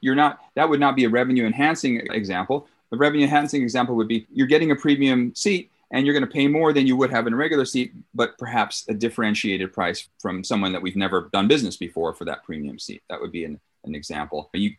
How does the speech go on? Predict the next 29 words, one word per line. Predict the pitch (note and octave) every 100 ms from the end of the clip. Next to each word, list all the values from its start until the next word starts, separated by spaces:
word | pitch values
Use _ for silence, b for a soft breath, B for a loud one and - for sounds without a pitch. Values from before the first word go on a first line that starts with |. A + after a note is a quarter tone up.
| G2+
at | G2
a, | F#2+
as | A2
a | G#2
sole | - A#2+
proprietorship, | A#2 - C#3+ C#3 C3+ - B2+ A#2
you | A#2
would | G#2
be | G#2
thinking | - A#2 A2+
about | G2+ G2+ F#2+
tacking | B2+ G#2+ A2 G#2
on | G2+ G2+
additional | F#2 G#2+ - A2 F#2+ F#2+ _ _
goods | G2 A2+ A2
or | - G2
services | - A2+ A#2 B2 - E3 F3+ - _ _ _
at | - G#2
a | G2+ F#2 -
differentiated | A#2+ - A2 A2 - A2+ G#2+ G#2
price | A2+ G#2+ G#2
for | -
the | G#2
customer | - D3 - C3
that's | G#2+ A#2
already | G#2+ G2+
shown | - A2 G#2+
you | G2+
loyalty | G#2 G#2 G2 G#2 G2